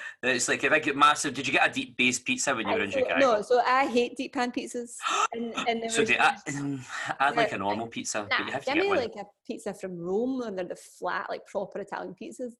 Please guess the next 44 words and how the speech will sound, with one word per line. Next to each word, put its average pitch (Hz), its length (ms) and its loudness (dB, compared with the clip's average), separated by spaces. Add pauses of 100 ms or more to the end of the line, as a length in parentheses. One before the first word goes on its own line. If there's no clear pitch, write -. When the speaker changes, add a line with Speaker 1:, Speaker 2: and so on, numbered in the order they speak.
Speaker 2:
Deep 269 180 -10
pan 214 180 -12
pizzas 180 280 -14
are 202 60 -16
just 175 240 -20
like, - 300 -14 (100)
it's - 100 -20
like, 226 160 -10
it's 233 220 -4
like 240 140 -6
eating - 160 -8
a 226 80 -8
roll. 202 340 -6 (340)
Speaker 1:
Oh, 320 160 6
for - 200 -2
goodness 113 460 -6
sake! 107 280 -2
You 120 60 -16
need 110 160 0
to - 80 0
have 101 180 0
it 139 80 -2
when 127 140 -4
you're 117 100 0
in 113 60 -2
Chicago, 110 560 0
though. 165 260 0
Speaker 2:
No, 277 120 -6
I 269 160 0
Speaker 1:
You - 80 -4
Speaker 2:
d-, - 40 2
actually 254 400 -2
didn't. 247 280 -4
But 240 80 -2
there's 262 120 2
a 254 80 2
place 277 480 0
actually, 233 640 -2 (100)
um, 185 480 -4 (880)
round 208 420 -6
from 202 140 -8
a 185 40 -10
place 196 220 -10
called 185 200 -14